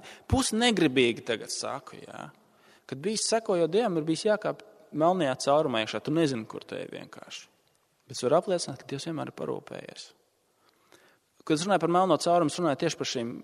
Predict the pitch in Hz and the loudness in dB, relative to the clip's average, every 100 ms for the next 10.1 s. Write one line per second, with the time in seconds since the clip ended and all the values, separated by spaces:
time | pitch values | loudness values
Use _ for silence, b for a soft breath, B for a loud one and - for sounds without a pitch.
0 | - - - 143 - - 156 - 175 190 | -16 -16 -14 -14 -10 -10 -8 -4 -2 -2
1 | - B B B B B _ _ _ _ | -6 B B B B B _ _ _ _
2 | _ - 147 156 165 - 180 147 123 113 | _ -10 -6 -2 -2 0 2 2 0 -6
3 | 113 107 - 113 - 110 113 139 110 - | -6 -6 -4 -4 -4 -4 -4 -6 -6 -8
4 | - - - - - _ _ 123 151 123 | -10 -12 -14 -18 -20 _ _ -10 -6 -6
5 | 101 120 123 110 104 98 - - 113 92 | -6 -8 -8 -8 -12 -12 -14 -16 -16 -14
6 | - - 117 123 147 160 185 147 131 120 | -14 -14 -12 -4 0 0 0 -2 -2 -2
7 | 139 147 - 127 143 - - - _ _ | 2 2 2 -2 -2 -10 -20 -20 _ _
8 | _ - - 131 143 135 127 135 180 147 | _ -20 -4 0 2 4 2 6 6 6
9 | 127 - B B B 139 185 196 190 226 | 2 -2 B B B 0 0 6 8 8